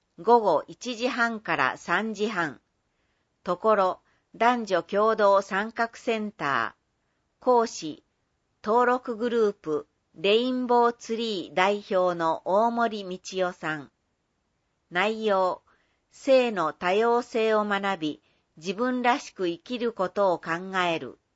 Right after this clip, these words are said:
定員二十人。その他保育あり。一歳半以上の未就学児、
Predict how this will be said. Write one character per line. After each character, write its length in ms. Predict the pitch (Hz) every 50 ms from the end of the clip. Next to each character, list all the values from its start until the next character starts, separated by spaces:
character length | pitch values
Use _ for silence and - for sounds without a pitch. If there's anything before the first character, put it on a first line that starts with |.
| _ _ _ _ _ _ _ _ _ _ _ _ _ _ _ _
定 260 | - 202 202 220 226 220
員 360 | 208 196 185 185 180 151 - -
二 220 | 185 196 202 202
十 280 | 196 262 254 240 233 220
人。 340 | 196 170 151 139 135 - _ _ _ _ _ _ _ _ _ _
そ 200 | - - - 202
の 200 | 214 247 240 254
他 320 | - - 170 156 135 - -
保 220 | - - 240 247
育 360 | 247 233 214 _ - 175 165
あ 120 | 156 160 165
り。 200 | 151 139 127 - _ _ _ _ _ _ _ _ _ _ _ _ _ _ _ _ _ _ _ _ _ _ -
一 100 | 185 196
歳 460 | - - - - 247 240 247 254 277
半 320 | 254 247 240 240 240 226 226
以 120 | 240 233
上 260 | 226 233 208 196 185
の 220 | 175 160 151 147 165
未 280 | 175 190 - - 254
就 160 | 254 247 240
学 320 | 214 226 240 - - 220 196
児、 240 | 147 143 139 -